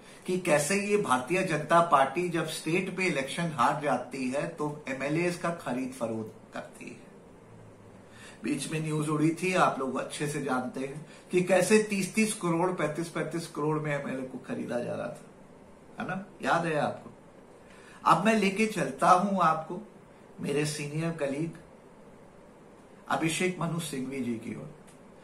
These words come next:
अभिषेक मनु, मनु सिंघवी जी ने रंगे हाथों तीन एमएलएस को पकड़ा है, वीडियो ऑडियो पे जिसका जिक्र कर रहे हैं वो,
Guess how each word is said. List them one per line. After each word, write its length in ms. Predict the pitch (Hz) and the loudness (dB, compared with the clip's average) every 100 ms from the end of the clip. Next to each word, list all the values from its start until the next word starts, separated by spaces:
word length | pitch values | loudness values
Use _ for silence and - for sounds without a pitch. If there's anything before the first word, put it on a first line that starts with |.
| - - | -18 -2
अभिषेक 520 | 147 165 180 226 226 | 0 2 4 2 2
मनु, 480 | 196 185 196 202 165 - | 0 0 0 -2 -4 -6
मनु 240 | 147 156 175 | -2 0 -2
सिंघवी 400 | 170 156 160 170 | -4 -2 0 0
जी 180 | 135 131 | 0 -2
ने 300 | 123 143 190 - - - - - - - - - - - - - - - | -2 -4 -8 -14 -20 -20 -20 -20 -20 -20 -20 -20 -20 -20 -20 -20 -16 -8
रंगे 600 | 123 156 175 190 214 208 | -2 2 2 6 8 8
हाथों 420 | 151 127 - 127 - - - - - - - - - - - - - | 6 0 -2 -8 -8 -14 -20 -20 -20 -20 -20 -20 -20 -20 -20 -20 -8
तीन 360 | 180 190 175 113 - - - - - - - 139 | -2 0 0 -4 -8 -18 -20 -20 -20 -20 -10 -6
एमएलएस 460 | 143 143 151 170 | -4 -2 0 0
को 120 | - 175 | -2 -4
पकड़ा 400 | - - 135 139 | -4 -2 0 0
है, 280 | 120 123 170 - - - - - 113 | -2 -10 -14 -20 -20 -20 -20 -18 -6
वीडियो 380 | 147 147 190 | -4 2 6
ऑडियो 360 | 190 131 147 170 | 6 6 4 2
पे 160 | 165 170 | 2 -2
जिसका 360 | 143 - 160 | -2 -2 -2
जिक्र 360 | 147 151 190 180 | -2 -2 -2 0
कर 140 | 147 | -2
रहे 260 | 113 123 131 | -2 -2 -4
हैं 180 | 123 113 | -4 -6
वो, 160 | 104 | -8